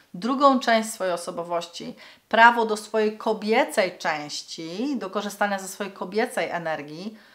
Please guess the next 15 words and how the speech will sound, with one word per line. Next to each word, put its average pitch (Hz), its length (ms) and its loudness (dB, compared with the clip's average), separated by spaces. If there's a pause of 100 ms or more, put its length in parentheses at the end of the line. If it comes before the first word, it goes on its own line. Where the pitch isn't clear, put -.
(160)
która 226 440 4
w 180 180 -6
ogóle 285 420 6
nie 269 160 4
sprawi, 262 440 6
że 233 80 -2
przestaniecie 220 560 -4
być 214 180 -8
mężczyznami, 214 680 0
ale 180 180 -2
to 208 100 -10
wszystko - 260 -8
jest 220 140 -6
tutaj. 220 520 -6 (840)
Żeby 208 420 2